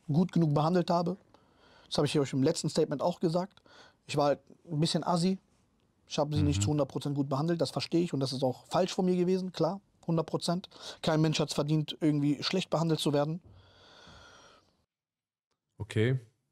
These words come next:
Speaker 2: das ist natürlich auch schlau, dann jetzt dann doch ein bisschen so leichte Schuld auf sich selber nehmen, so, weißt du, ich meine, damit man jetzt sagen kann, "Oh, Wallah, der ist korrekt."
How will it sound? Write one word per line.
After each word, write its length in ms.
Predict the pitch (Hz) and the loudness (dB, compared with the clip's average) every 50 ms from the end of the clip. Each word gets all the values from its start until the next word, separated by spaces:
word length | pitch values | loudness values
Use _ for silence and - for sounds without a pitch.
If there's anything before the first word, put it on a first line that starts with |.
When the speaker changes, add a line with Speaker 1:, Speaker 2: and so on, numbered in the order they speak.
| _ _ _ _ _ - | _ _ _ _ _ -6
Speaker 2:
das 140 | 120 110 | -6 -4
ist 40 | - | -4
natürlich 320 | 120 107 - 113 101 - - | -4 -4 -4 -4 -4 -4 -4
auch 120 | 127 131 | -4 -4
schlau, 320 | - - 131 127 131 135 | -4 -2 -2 0 0 0
dann 160 | 123 113 110 110 | -2 -2 -2 -2
jetzt 280 | 113 107 - - - | -4 -4 -6 -4 -2
dann 160 | 117 107 104 | 0 0 2
doch 240 | 110 143 156 156 - | 2 2 0 2 0
ein 100 | 127 117 | -2 0
bisschen 440 | 135 135 - - 135 127 127 117 113 | 0 0 0 0 0 0 0 -2 0
so 120 | 117 120 | 0 2
leichte 400 | 113 113 127 151 165 - - 160 | 2 4 4 4 2 2 0 -2
Schuld 280 | 143 - - 160 151 143 | 0 2 2 2 2 2
auf 140 | 135 135 120 | 0 -4 -4
sich 140 | - 131 - | -4 -4 -2
selber 280 | 131 131 139 139 131 | 0 0 2 2 2
nehmen, 300 | 127 131 131 131 131 127 | 2 4 2 2 2 0
so, 200 | 117 123 123 110 | 0 0 0 0
weißt 160 | 113 131 131 | 0 -2 -2
du, 40 | 135 | -4
ich 100 | 117 - | -4 -4
meine, 200 | 123 123 120 120 | -4 -2 -2 -2
damit 260 | 110 120 113 117 113 | -2 -2 -2 -2 -2
man 120 | 120 113 110 | -2 -2 -2
jetzt 160 | 117 113 - | -2 -4 -6
sagen 100 | 117 104 | -8 -8
kann, 160 | 110 113 104 | -6 -6 -6
"Oh, 140 | 101 104 101 | -4 -4 -2
Wallah, 180 | 113 113 110 104 | -2 -2 -4 -4
der 120 | 107 104 | -4 -6
ist 100 | 101 - | -6 -8
korrekt." 340 | - 104 101 104 101 - | -8 -8 -8 -8 -8 -12